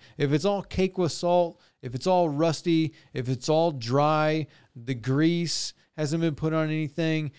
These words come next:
you haven't oiled, like, the throttle linkages or any of that stuff, the oil pump's all rusty, um, you know, look at all that stuff. If everything's in really good condition, like, the trim unit looks good, you know, everything's been lubed, corrosion protected,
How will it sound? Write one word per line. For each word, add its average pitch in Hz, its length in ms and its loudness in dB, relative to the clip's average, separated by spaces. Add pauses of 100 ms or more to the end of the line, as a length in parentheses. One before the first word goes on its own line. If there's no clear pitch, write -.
(140)
you 131 140 -2
haven't 165 240 2
oiled, 165 420 4
like, 147 260 0
the 123 80 -10
throttle 156 460 2
linkages 147 580 0
or 127 120 0
any 151 220 0
of 151 80 2
that 151 200 0
stuff, 160 400 0 (300)
the 131 100 -2
oil 165 260 4
pump's 165 320 -2
all 151 300 0
rusty, 156 720 0 (360)
um, 131 600 0 (580)
you 147 140 -2
know, 143 80 4
look 180 260 6
at 190 60 6
all 151 140 8
that 123 160 4
stuff. 110 240 -4
If 131 160 -4
everything's 220 480 4
in 170 100 0
really 180 220 4
good 151 200 0
condition, 139 500 0
like, 127 160 -4
the 131 80 -8
trim 190 280 -2
unit 185 240 2
looks 180 240 0
good, 180 460 2 (320)
you 131 160 -2
know, 135 80 4
everything's 165 400 2
been 143 160 0
lubed, 175 480 2 (240)
corrosion 170 480 2
protected, 170 720 -2